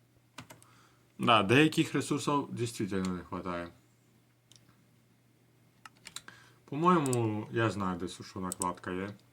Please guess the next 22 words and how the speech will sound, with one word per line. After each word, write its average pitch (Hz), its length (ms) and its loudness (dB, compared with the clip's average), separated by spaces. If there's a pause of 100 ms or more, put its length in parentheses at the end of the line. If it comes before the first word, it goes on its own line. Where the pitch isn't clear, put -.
<clears throat> 190 420 4 (880)
Додачу 117 480 2
в 107 40 -2
нормальному 110 440 0
такому 98 320 -4
кількості. - 480 -8 (520)
Да! 113 560 6 (760)
О, 160 300 8
хватить 143 600 4
нам! 101 240 0
Це 131 140 -2
вообще 120 280 -2
шикарно! 95 560 -4 (1300)
Це 127 120 -4
вообще 127 420 0
шикарно. 160 720 2
Сушоної 120 680 -4
кладки 120 500 -2
должно 104 440 -4
хватить. 101 680 -6 (960)
Два, 113 540 0 (260)
три. 95 360 -4